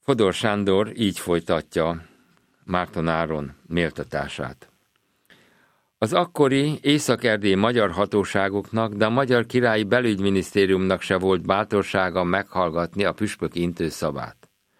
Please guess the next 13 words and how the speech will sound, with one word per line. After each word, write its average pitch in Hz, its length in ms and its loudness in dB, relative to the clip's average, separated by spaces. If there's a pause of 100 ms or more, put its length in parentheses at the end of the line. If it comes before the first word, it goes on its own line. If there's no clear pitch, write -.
(360)
És 110 260 0
amint 110 320 0
a 98 100 2
levélben 101 560 2
áll, 117 340 -2 (420)
a - 160 0
bűn 120 340 2
földi 107 380 2
megtorlása 95 920 0 (460)
ezúttal 98 580 2
sem 82 260 -2
maradt 80 440 -2
el. 71 300 -6